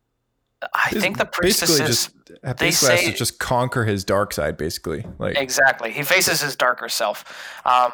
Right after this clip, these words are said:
Speaker 1: and it was, it was a pretty cool battle. Like, I was expecting, like, uh, you know, some lightsabers, but it was just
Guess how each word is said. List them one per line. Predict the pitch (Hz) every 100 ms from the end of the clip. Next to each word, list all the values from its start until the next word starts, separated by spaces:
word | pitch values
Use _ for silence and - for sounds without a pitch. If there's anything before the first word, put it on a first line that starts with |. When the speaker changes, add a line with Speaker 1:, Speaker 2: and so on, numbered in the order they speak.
| 120
Speaker 1:
and | 139 143
it | 151
was, | 156 143 -
it | 143
was | 160 160
a | 147 131 -
pretty | - -
cool | - 160 139 127
battle. | 135 127 117
Like, | 113 127
I | 170
was | 165 139
expecting, | - 143 131 131 120
like, | 113 113 - - - - - -
uh, | 117 110
you | 110 120
know, | 110
some | - 110
lightsabers, | 123 135 117 110 107 -
but | 117
it | 120
was | 120 113
just | 127 - -